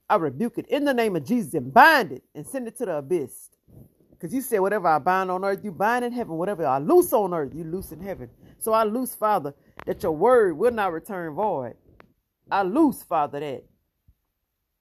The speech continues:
I loose it in Jesus' name. Oh, yeah. And Father, may the Holy Spirit come into this place.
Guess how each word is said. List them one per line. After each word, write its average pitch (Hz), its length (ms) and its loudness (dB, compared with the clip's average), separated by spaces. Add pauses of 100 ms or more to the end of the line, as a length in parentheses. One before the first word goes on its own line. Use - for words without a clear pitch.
(160)
I 180 100 -2
loose 240 400 0
it 160 80 -2
in 156 140 -8
Jesus' 294 420 -2
name. 110 480 -10 (1500)
Oh, 269 140 0
yeah. 226 460 -4 (1120)
And 175 140 -8
Father, 196 300 2
may 190 100 -2
the 170 80 -2
Holy 208 240 -4
Spirit 202 480 -4 (920)
come 202 160 -4
into 202 200 -8
this 160 200 -10
place. 120 500 -12